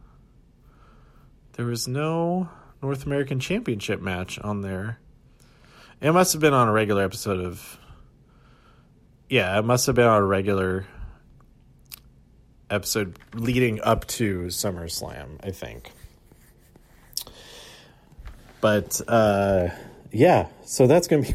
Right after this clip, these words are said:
<laughs> my point is, that's gonna be a great, great match. Adam Cole versus Pete Dunne for the N X T Championship.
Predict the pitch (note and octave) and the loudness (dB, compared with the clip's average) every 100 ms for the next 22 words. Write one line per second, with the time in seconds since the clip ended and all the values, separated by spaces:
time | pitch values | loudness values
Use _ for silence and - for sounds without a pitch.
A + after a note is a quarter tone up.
0 | - C#3 C3+ A2 - - - - - - | -4 -2 -2 -2 -6 -14 -20 -8 0 4
1 | B3 G3+ A2+ G2+ A2 D3 C3 G#2+ G2+ A#2+ | 6 8 6 4 2 2 2 2 4 6
2 | A2+ A2 G#2 F#2 G2 F#2+ - A#2 A#2+ A#2+ | 6 6 4 4 0 0 0 2 4 6
3 | A#2+ G#2+ G#2+ - G2 - A2+ - G#2+ G#2 | 6 6 2 0 -6 -2 -2 4 2 2
4 | G2 F2+ G#2+ G2+ A2+ F#2+ G#2 F#2+ F#2+ F#2 | -4 -2 -2 0 -2 0 -2 -2 -4 -2
5 | G#2 - | -4 -4